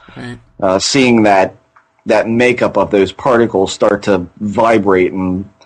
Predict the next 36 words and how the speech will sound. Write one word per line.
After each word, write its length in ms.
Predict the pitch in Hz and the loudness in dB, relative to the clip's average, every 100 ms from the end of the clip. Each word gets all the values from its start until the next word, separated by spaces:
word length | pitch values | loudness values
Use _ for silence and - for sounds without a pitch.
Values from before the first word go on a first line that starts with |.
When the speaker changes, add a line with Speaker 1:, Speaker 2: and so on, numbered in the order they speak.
| - - _ - | -20 -20 _ -8
Speaker 2:
boil 500 | 120 127 131 127 110 | -2 2 4 4 4
around 440 | 104 117 117 107 | 4 4 2 2
a 40 | 92 | 2
little 200 | 90 87 | 0 0
bit. 280 | 90 87 - | 0 0 0
And, 300 | 101 95 95 | 0 0 2
um, 500 | 92 92 90 90 92 _ _ _ _ _ _ _ _ _ | 2 2 0 -2 -6 _ _ _ _ _ _ _ _ _
you 100 | 117 | -2
know, 220 | 107 90 104 | 2 2 2
and, 180 | 113 - | 0 0
and, 340 | 120 120 120 - _ _ _ _ _ _ _ _ | 0 0 -2 -10 _ _ _ _ _ _ _ _
and 100 | 127 | 0
I'll 100 | 120 | 0
tell 200 | - 226 | 2 2
you 120 | 165 | 2
something, 360 | 120 113 - 101 | 2 0 -2 0
Reagan 440 | 107 147 151 143 139 | 2 2 2 2 4
Lee 200 | 196 143 | 4 2
sent 340 | - 113 101 | 2 0 2
us 220 | 101 92 107 | 0 2 2
a, 380 | 92 90 90 - _ _ | 4 4 0 -4 _ _
a 80 | 107 | -6
painting 460 | 104 143 156 117 92 | 0 2 2 2 2
that 140 | 90 | 0
she 140 | - 92 | 0 0
had 120 | 80 | 2
done, 400 | 90 73 73 76 _ _ - - - _ _ _ _ - | 2 0 -2 -6 _ _ -20 -20 -20 _ _ _ _ -8
excuse 320 | - 180 135 | 0 2 4
me, 100 | 107 | 4
which 260 | 127 - | 2 2
to 100 | - | 2
me 160 | 165 190 | 4 4
looks 200 | 117 - | 2 0
very 360 | 113 156 185 156 | 0 2 4 4
much 420 | 160 147 - - | 4 2 0 0
like 440 | 113 104 101 - | 2 2 0 -6